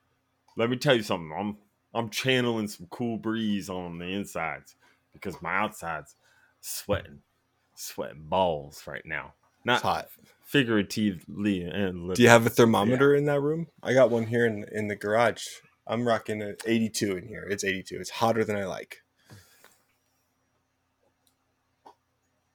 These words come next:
Speaker 1: Eighty-five point six.
Speaker 2: Mm, it's hot,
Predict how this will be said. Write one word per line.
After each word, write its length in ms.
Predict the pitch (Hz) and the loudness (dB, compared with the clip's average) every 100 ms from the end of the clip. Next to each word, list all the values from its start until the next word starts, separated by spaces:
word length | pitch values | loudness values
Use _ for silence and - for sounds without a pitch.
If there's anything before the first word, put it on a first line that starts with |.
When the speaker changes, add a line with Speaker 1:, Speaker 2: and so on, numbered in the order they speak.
| _ _ _ _ _ _ 120 | _ _ _ _ _ _ 0
Speaker 1:
Eighty-five 420 | 110 104 98 92 | 0 4 2 2
point 200 | 95 80 | -2 -4
six. 420 | 80 - - - _ 92 | -6 -8 -10 -20 _ -18
Speaker 2:
Mm, 140 | 101 - _ _ - | -18 -20 _ _ -20
it's 100 | - | -12
hot, 240 | - | -10